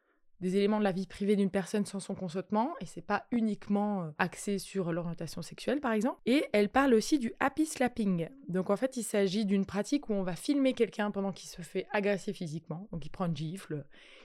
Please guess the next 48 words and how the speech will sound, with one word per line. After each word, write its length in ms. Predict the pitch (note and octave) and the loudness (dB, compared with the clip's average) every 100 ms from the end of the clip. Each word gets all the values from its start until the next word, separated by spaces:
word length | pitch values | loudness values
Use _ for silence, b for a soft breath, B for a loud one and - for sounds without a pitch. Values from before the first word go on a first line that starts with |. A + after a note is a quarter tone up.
| b - | b -2
il 180 | G3 F3+ | 2 4
est 60 | |
mis 180 | F3+ F3+ | 2 2
au 80 | E3 | 0
sol, 400 | - G#3 A3 - - | 4 8 8 6 0
ou 160 | A#3+ | 2
des 220 | G3 F3+ | 2 2
agressions 400 | E3+ E3 F3 F#3 | 2 2 0 -4
sexuelles, 560 | E3+ B3 - - F#3+ B3+ | -4 -4 -4 0 2 2
et 140 | G3 F#3+ | 0 -2
c'est 400 | - F#3+ F#3 - | 0 2 2 4
ensuite 360 | B3+ C4 C#4+ | 2 4 0
publié 500 | - D#4 C4+ C4 A#3 | 4 4 6 6 6
sur 160 | A#3 A3 | 4 2
un 140 | G3 | 4
réseau, 360 | F#3 F#3 F3 G#3+ | 4 4 6 6
euh, 360 | C4 C4 G3+ F#3 | 6 6 4 2
en 200 | F3+ F#3 | 0 0
vue 300 | F#3+ B3+ A3 | 2 2 2
évidemment 580 | F3 F3 E3+ F3+ A3+ | 0 -2 -2 0 0
d'humilier 460 | F#3 G#3 A#3 G3+ A#3 | 0 2 2 2 2
la 80 | G3+ | 0
personne. 480 | E3+ - F3 E3+ D3 - | -4 -4 -4 -4 -14 0
Et 200 | G#3+ A#3 - | 2 2 0
ce 80 | |
que 100 | - | 2
j'ai 80 | A3+ | 4
envie 160 | A3+ A#3 | 6 4
de 80 | G#3 | 2
vous 100 | G#3+ | 0
proposer 560 | - G3+ A3 A3 F4 | 2 6 6 6 4
en 100 | C#4+ | 4
plus, 480 | G#3+ C4+ D#4+ F#4 - | 2 4 6 4 -2
c'est 220 | - - A3+ | -4 2 4
de 100 | A3+ | 4
parler 300 | A#3 C4 A3 | 4 4 4
de 100 | A3 | 2
trois 220 | - B3 | 2 2
pratiques, 480 | - A3 - C#4+ G#3 | 2 0 0 2 4
notamment 420 | G#3 G3+ G#3+ A#3+ | 4 8 8 8
le 140 | G#3 | 6
revenge 400 | G3 G3 G#3 F#3 | 4 4 4 4
porn, 420 | - C#4+ E4+ F3+ D#3 F3 | 4 4 4 0 -2 -8
donc 120 | E3+ | -6
qui 140 | G3 | -6
concerne 540 | F#3 F#3 - G3 F3 D#3 | -4 -4 0 0 0 -4
la 220 | E3+ G3+ | 0 2
diffusion 720 | F#3+ G#3+ - A3+ G3+ G#3 G3 | 2 -2 -2 0 2 2 0